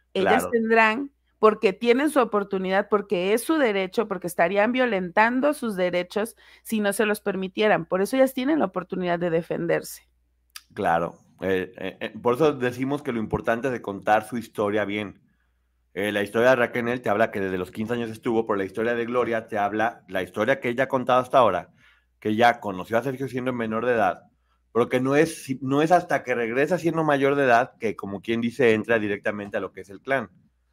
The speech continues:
Speaker 2: Habla de un tiempo que estuvo fuera, que donde estuvo
Speaker 1: Sí.
Speaker 2: viviendo en otros lados, donde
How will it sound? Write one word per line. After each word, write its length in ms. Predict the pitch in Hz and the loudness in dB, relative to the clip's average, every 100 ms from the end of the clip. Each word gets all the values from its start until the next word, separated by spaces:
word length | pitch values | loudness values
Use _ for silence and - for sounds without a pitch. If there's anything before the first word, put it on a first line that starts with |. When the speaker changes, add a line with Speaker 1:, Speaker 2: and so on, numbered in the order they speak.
| _ _ - | _ _ -2
Speaker 2:
Habla 260 | 98 117 | 0 2
de 60 | 117 | 2
un 80 | 113 | 0
tiempo 240 | 123 120 | -2 -4
que 80 | 107 | -6
estuvo 280 | 101 117 110 | -6 -2 -2
fuera, 460 | 110 117 123 127 120 | 0 2 4 4 2
que 60 | |
donde 240 | 104 98 92 | -2 -4 -6
estuvo 300 | - 110 110 | -4 -2 0
Speaker 1:
Sí. 20 | |
Speaker 2:
viviendo 300 | 104 107 110 | -2 -4 -6
en 60 | 110 | -6
otros 180 | 110 98 | -4 2
lados, 400 | 104 113 117 107 | 4 4 2 -2
donde 360 | 98 95 90 | -4 -6 -10